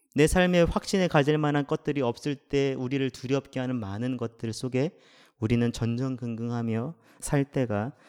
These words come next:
많이 있어요. 근데 예수님 우리 안에 그런 삶을 살라고 주신 게 아니에요. 근데 우리는 그럼에도 불구하고 그런 삶을 살아요. 왜요? 우리의 마음에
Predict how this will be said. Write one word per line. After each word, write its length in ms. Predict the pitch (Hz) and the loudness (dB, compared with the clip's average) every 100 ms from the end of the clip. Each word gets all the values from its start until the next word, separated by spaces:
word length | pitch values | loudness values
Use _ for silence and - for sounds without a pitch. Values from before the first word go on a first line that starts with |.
| _ | _
많이 320 | - 85 92 95 | -2 0 0 -2
있어요. 300 | - - 92 _ _ _ _ _ _ _ _ _ _ - | -4 -10 -12 _ _ _ _ _ _ _ _ _ _ -10
근데 220 | 160 165 | -4 -2
예수님 380 | 147 170 160 143 | -2 -2 -2 -2
우리 180 | 139 | 0
안에 140 | 139 135 | 0 -2
그런 280 | - 131 139 | -2 -2 -2
삶을 260 | 143 139 | -2 -4
살라고 720 | 127 143 139 127 123 147 196 _ _ _ | -4 -4 -2 -2 -2 -6 -8 _ _ _
주신 300 | - - 127 | -12 -8 -6
게 120 | 120 135 | -6 -6
아니에요. 460 | 104 95 104 113 95 _ _ _ _ | -6 -6 -4 -6 -8 _ _ _ _
근데 160 | 143 165 | 0 2
우리는 320 | 160 170 175 | 4 2 2
그럼에도 300 | - 160 156 | 0 -4 -4
불구하고 220 | 143 139 | -6 -8
그런 200 | - 151 | -4 -6
삶을 280 | 143 143 143 | -4 -6 -6
살아요. 400 | - 147 135 98 - _ _ _ - | -2 0 0 0 -6 _ _ _ 4
왜요? 260 | 104 120 | 6 6
우리의 240 | 113 117 117 | 4 4 4
마음에 560 | 101 98 101 104 170 | 2 2 2 2 0